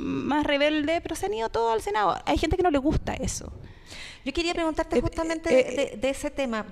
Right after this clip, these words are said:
Speaker 2: a
Speaker 1: ¿Ya?
Speaker 2: propósito de la pregunta anterior con Carmen, eh, de esta fuerte abstención o esta fu-, esta crisis en realidad de representatividad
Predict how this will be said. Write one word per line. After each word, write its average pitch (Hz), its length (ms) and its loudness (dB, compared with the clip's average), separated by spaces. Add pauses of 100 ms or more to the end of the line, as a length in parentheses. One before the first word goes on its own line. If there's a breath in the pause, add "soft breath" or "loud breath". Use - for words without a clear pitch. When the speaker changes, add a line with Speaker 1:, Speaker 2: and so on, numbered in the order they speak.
Speaker 2:
a 240 80 2
Speaker 1:
¿Ya? 220 200 4
Speaker 2:
propósito 277 400 -2
de 226 140 -2
la 220 80 -2
pregunta 214 340 -4
anterior 220 480 -4
con 233 220 -6
Carmen, 185 520 -6 (580 loud breath)
eh, 165 1000 -6
de 165 340 -4
esta 180 300 -8
fuerte 240 1000 -2
abstención 185 760 -4
o 185 80 -4
esta 180 180 -6
fu-, - 180 -10
esta 190 200 -6
crisis 220 320 -4
en 220 80 -2
realidad 170 300 0
de 175 60 2
representatividad 170 1000 -2